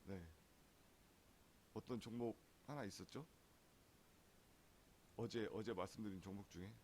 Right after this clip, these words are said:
지금은, 아우, 방송 이거 녹음한다고 생각이 안 납니다. 머릿속이 하얘서. 분차트 볼게요.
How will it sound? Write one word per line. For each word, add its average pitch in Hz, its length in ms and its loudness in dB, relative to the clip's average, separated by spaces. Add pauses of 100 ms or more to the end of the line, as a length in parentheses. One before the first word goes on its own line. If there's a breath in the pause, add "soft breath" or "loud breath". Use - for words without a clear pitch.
지금은, 101 580 0 (140)
아우, 98 420 4 (680)
방송 117 420 4
이거 101 200 4
녹음한다고 104 760 4
생각이 151 320 4
안 90 120 6
납니다. 90 280 0
머릿속이 101 380 6
하얘서. 107 440 2 (1160)
분차트 127 400 4
볼게요. 95 400 0